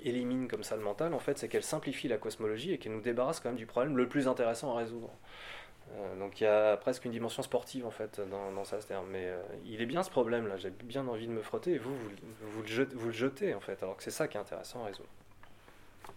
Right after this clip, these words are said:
Une autre famille, euh, de, euh, d'opposition à Descartes, et qu'il appelle matérialisme, c'est ce qu'on va appeler les parallélismes.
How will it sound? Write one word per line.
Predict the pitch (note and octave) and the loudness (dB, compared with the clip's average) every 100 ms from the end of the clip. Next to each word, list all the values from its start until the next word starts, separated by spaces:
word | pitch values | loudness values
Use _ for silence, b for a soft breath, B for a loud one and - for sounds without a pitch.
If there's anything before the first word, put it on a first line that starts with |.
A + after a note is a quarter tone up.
| B B B B B B | B B B B B B
Une | C3 | 8
autre | G3 | 10
famille, | - E3 F3 F#3 B2 F#2+ - - | 12 12 12 6 4 -2 -6 -4
euh, | A#2+ A2 | 2 2
de, | G#2+ A2 | 2 4
euh, | A2 G2+ F#2+ F#2 F2+ E2+ D2+ - - - - - - C#2+ D#2+ | 6 6 4 2 -2 -4 -8 -12 -14 -16 -18 -16 -14 -14 -12
d'opposition | A2+ A#2 A#2+ A2 G#2+ A#2 | -2 0 2 -2 0 2
à | |
Descartes, | G#2+ G#2 A2+ - | 2 2 0 -2
et | G2 F#2+ - | -10 -12 -8
qu'il | - A2 | 2 4
appelle | A2 A2 | 6 4
matérialisme, | A2 A2 G#2+ G#2 G#2 A2+ D3+ - - B B B B B | 4 4 4 4 4 2 0 -6 -4 B B B B B
c'est | - A#2 | -2 2
ce | |
qu'on | C3 | 8
va | B2+ | 10
appeler | - | 10
les | D3+ B2+ | 6 8
parallélismes. | - D3+ D3+ C#3 B2 - | 10 12 12 10 4 -2